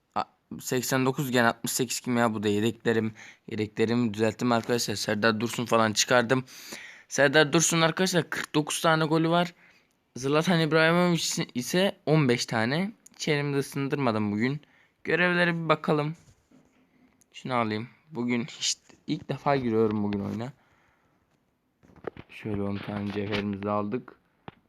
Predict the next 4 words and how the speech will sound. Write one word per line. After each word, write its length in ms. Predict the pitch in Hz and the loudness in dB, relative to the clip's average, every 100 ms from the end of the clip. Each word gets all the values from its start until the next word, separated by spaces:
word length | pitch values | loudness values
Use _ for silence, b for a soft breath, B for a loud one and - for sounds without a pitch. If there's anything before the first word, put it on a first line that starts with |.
| _ _ _ _ _ _ _ _ _ _ | _ _ _ _ _ _ _ _ _ _
Aşağıya 840 | 113 - - 104 104 117 131 131 - | -14 -12 -8 -4 -2 0 0 -2 -4
beyaz 280 | - 123 117 | -4 -4 -4
tatile, 800 | - 107 101 101 110 117 113 107 - _ _ _ _ | -8 -8 -8 -8 -4 -2 -2 -6 -14 _ _ _ _
hmm. 440 | - 110 101 95 | -14 -12 -12 -12